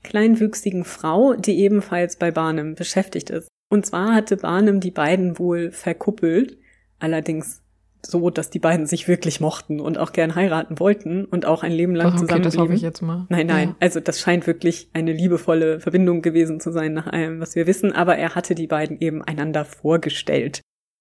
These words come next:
Speaker 1: Und es war sicherlich auch in seinem Sinne,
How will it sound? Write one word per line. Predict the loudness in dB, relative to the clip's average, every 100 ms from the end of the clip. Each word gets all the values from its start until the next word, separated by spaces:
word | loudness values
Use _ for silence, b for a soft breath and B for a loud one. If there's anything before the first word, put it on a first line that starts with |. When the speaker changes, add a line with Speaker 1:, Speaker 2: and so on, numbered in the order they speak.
| 0
Speaker 1:
Und | 2 2 -4
es | -6 0
war | 0 2
sicherlich | 2 2 2 0 0
auch | 0
in | 0 -2
seinem | -2 -2 2
Sinne, | 2 2 -2